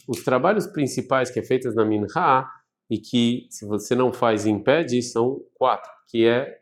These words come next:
paralelo aos trabalhos do sangue no sacrifício, é a kamitza,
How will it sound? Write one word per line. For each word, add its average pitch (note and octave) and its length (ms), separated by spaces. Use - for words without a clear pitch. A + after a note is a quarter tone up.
paralelo B2 500
aos B2+ 160
trabalhos A#2+ 500
do A2+ 100
sangue D3 360
no A2+ 100
sacrifício, G2+ 640
é - 20
a G2 40
kamitza, A#2 600